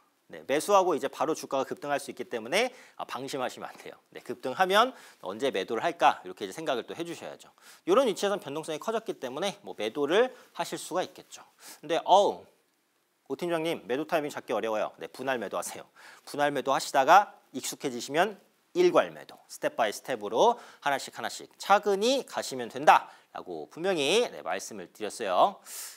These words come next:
자, 이제 마지막, 마지막 예시입니다. 마지막 예시도 한번 볼게요. 자, 주가 보면은 여기서 위치상으로는 어때요? 별로 움직임은 없어요. 그죠? 약간 뭐 이렇게 그 횡보 패턴을 보이다가 그 다음에 급등했습니다. 급등.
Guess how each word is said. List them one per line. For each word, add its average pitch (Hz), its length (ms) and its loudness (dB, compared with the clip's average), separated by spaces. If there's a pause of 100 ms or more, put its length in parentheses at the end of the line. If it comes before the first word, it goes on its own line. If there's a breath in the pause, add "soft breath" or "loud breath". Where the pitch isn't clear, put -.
(140 loud breath)
자, 160 340 6 (100)
이제 113 380 -2 (380)
마지막, 160 640 2 (500)
마지막 165 420 4
예시입니다. 76 440 -12 (340 soft breath)
마지막 156 420 4
예시도 131 240 -4
한번 131 160 -2
볼게요. 78 440 -12 (280 soft breath)
자, 139 140 -2
주가 - 280 6
보면은 196 540 2
여기서 180 720 4
위치상으로는 220 680 4
어때요? 151 500 2
별로 165 200 0
움직임은 190 380 -2
없어요. 143 300 0
그죠? 107 260 -2 (280 soft breath)
약간 131 300 -2
뭐 90 200 -2
이렇게 85 340 -10 (140)
그 92 180 -18
횡보 247 300 2
패턴을 214 420 -2
보이다가 113 680 4 (260 loud breath)
그 - 100 -12
다음에 131 180 -2
급등했습니다. - 760 0
급등. - 340 -16